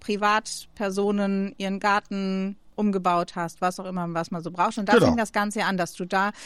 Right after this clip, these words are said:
Speaker 1: wirklich ja auch den Content erstellt hast. Genau.
Speaker 2: Genau.
Speaker 1: Und davon ging's dann in die Anstell-, Anstellung bei, ähm,
Speaker 2: Genau.
Speaker 1: ja, okay, gut. So, haben wir einmal die, die Kante aufgemacht.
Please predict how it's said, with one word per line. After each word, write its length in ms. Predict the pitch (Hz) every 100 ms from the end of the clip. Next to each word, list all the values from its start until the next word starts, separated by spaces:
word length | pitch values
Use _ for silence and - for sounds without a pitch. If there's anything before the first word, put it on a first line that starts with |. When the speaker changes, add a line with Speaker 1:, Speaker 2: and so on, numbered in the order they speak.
| - -
Speaker 1:
wirklich 300 | 208 202 190
ja 100 | 190
auch 60 |
den 160 | - 185
Content 400 | - 202 196 185
erstellt 520 | - - 185 175 165
hast. 340 | 151 143 - -
Genau. 320 | 185 160 151 - -
Speaker 2:
Genau. 200 | 208 135
Speaker 1:
Und 120 | 170
davon 340 | 180 185 202
ging's 260 | 185 190 185
dann 160 | 185 175
in 140 | 175
die 120 | 170
Anstell-, 420 | 160 180 - 180 -
Anstellung 580 | 185 180 - 170 165 165
bei, 380 | 160 160 160 160 - - - -
ähm, 440 | 175 160 151 151 156
Speaker 2:
Genau. 280 | 170 90 - - - - - - -
Speaker 1:
ja, 160 | 160 -
okay, 320 | 220 - - -
gut. 200 | 170 -
So, 220 | - 160
haben 120 | 185
wir 160 | 202 175
einmal 240 | 196 196
die, 320 | 185 175 170
die 100 | 175
Kante 320 | - 185 185
aufgemacht. 460 | 147 143 151 139 139